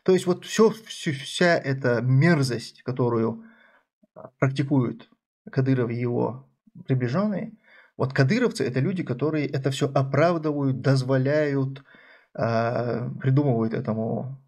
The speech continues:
а, всевозможные там оправдания, кто с религиозной точки зрения, кто с какой угодно. То есть вот кадыровец — это настолько серьёзные обвинения в отношении человека.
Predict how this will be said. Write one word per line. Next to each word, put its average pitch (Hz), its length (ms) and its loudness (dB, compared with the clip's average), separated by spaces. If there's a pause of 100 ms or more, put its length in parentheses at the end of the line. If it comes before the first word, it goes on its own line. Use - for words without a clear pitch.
а, - 880 -6
всевозможные 123 680 -2
там 131 160 -6
оправдания, 123 520 -2
кто - 180 -8
с - 100 -14
религиозной 127 460 0
точки - 280 -8
зрения, 117 340 -6
кто 123 280 -4
с - 60 -14
какой 131 260 0
угодно. 123 440 -4 (360)
То 131 100 2
есть 131 120 0
вот 131 140 -4
кадыровец — 190 460 2
это 127 140 -2
настолько 139 420 2
серьёзные 131 600 2
обвинения 120 540 0
в - 60 -14
отношении 123 360 -4
человека. 131 420 -4